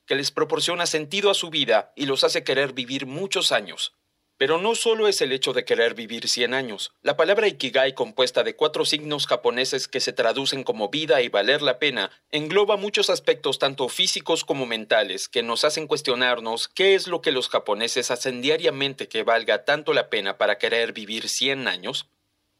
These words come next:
Claves anti-aging. Se ha comprobado ampliamente que una de las razones para tener una vida larga y plena consiste principalmente en que nuestra mente esté activa, es decir, en constante aprendizaje.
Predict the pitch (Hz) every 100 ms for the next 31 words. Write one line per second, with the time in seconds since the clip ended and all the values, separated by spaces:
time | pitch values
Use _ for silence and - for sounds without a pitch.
0 | - 143 160 165 147 135 127 123 113 101
1 | 92 82 - _ _ _ _ _ _ _
2 | _ - 165 202 240 220 196 175 175 170
3 | 170 147 156 156 165 131 107 120 135 160
4 | 151 139 123 123 120 147 147 139 131 117
5 | 117 127 139 135 127 135 127 123 147 160
6 | 147 147 156 120 104 135 135 156 156 147
7 | 147 143 143 175 175 170 165 151 151 135
8 | 127 123 123 170 165 143 135 131 - 107
9 | - - _ _ - 156 170 165 180 156
10 | 147 156 147 175 170 165 160 131 120 -
11 | 101 95